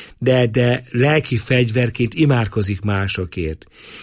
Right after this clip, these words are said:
És közben nem stresszel, nem csinál ő semmit, tehát normálisan él, és ennek élvezi is az örömét. Tehát nem azt jelenti, hogy mindig harcban kell lennünk,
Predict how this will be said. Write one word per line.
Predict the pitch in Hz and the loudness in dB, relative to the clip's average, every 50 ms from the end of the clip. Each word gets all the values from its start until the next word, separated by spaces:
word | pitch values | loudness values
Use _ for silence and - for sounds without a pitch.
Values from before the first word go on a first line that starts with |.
| - - | -8 -4
És | - 170 - - | -2 0 2 4
közben | - 202 185 143 143 147 147 | 4 2 4 4 2 2 2
nem | 156 151 139 123 | 2 2 2 0
stresszel, | 117 - - - 143 143 127 - - 151 139 | -2 -2 -2 0 0 0 0 0 2 2 2
nem | 147 147 143 | 4 2 2
csinál | 127 - - 131 123 117 117 113 | 0 0 0 0 2 2 2 2
ő | 110 110 | 2 2
semmit, | 107 - - 120 113 107 107 101 - | 0 0 0 0 0 0 0 -2 -2
tehát | 117 110 120 | -2 2 4
normálisan | 147 151 143 127 120 120 110 107 104 101 - - 107 104 110 | 4 4 4 4 2 0 0 0 -2 -2 -4 -4 -4 -2 0
él, | 123 135 139 143 143 147 151 147 - - - - - - - - | 2 4 4 4 4 2 -2 -4 -10 -20 -20 -20 -20 -20 -16 -6
és | - 127 120 - | -4 -4 -2 -2
ennek | - 151 147 143 135 127 - - | 0 0 2 2 2 0 2 2
élvezi | 143 139 131 120 123 117 - 117 | 4 4 4 2 0 -2 -2 -2
is | 107 - | -4 -4
az | - 101 95 - - | -4 -4 -6 -4 0
örömét. | 139 135 127 127 123 123 123 120 120 131 143 143 - - _ _ - - - - _ | 0 2 4 4 2 2 0 -2 -2 -2 -4 -6 -8 -14 _ _ -20 -20 -20 -20 _
Tehát | - 135 120 107 | -6 -4 -2 0
nem | 127 160 165 | 2 2 2
azt | 165 151 - | 2 2 2
jelenti, | 147 120 127 120 | 0 0 0 0
hogy | 127 147 | 0 2
mindig | 143 123 123 113 | 2 2 0 -2
harcban | - - 120 131 135 127 110 117 127 120 110 | -2 0 0 2 2 2 0 0 -2 -2 -2
kell | - - 120 113 107 | -2 0 0 0 0
lennünk, | 107 113 110 107 107 107 110 110 117 127 143 147 | 0 0 0 0 0 -2 -2 -2 -2 -2 -4 -6